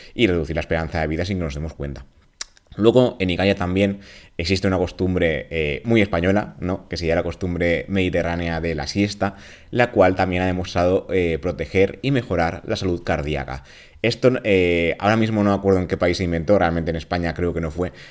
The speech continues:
pero sí que es verdad que es muy típica de nuestro país y, eh, lo que se ha visto es que dormir unos minutos de siesta, unos minutos de siesta son veinte, treinta minutos, más de eso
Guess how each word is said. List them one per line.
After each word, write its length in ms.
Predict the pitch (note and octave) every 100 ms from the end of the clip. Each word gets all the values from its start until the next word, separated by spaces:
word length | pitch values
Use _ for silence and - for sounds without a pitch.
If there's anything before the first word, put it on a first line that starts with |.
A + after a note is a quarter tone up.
| - _
pero 160 | F#2+
sí 100 | F2
que 80 | F#2
es 60 | F#2
verdad 200 | F2 E2+
que 80 | -
es 100 | -
muy 180 | F2+ F2
típica 600 | - G2 F#2+ E2+ E2 -
de 160 | G2 G#2+
nuestro 300 | G#2 - F2+
país 400 | E2+ F2 - - - - -
y, 440 | A#2+ B2 - - _
eh, 260 | G2 F2+ E2+
lo 100 | E2
que 60 |
se 80 | E2
ha 40 | F2+
visto 360 | F#2+ F#2 F#2+
es 100 | F#2+
que 440 | - F#2+ F#2+ - -
dormir 340 | F2+ E2 D#2+ F2+
unos 200 | F2+ F2
minutos 300 | F#2 F2+ E2+
de 80 |
siesta, 280 | E2+ G2+ G2+
unos 180 | G2+ E2
minutos 200 | E2+ E2
de 80 | E2
siesta 320 | F#2 F2 F2
son 280 | - E2 -
veinte, 340 | F2 G2 E2
treinta 240 | D#2 F2+ D#2+
minutos, 440 | D#2+ F#2 A2+ - -
más 300 | F2+ F2+ E2
de 140 | E2+
eso 280 | D#2 D#2+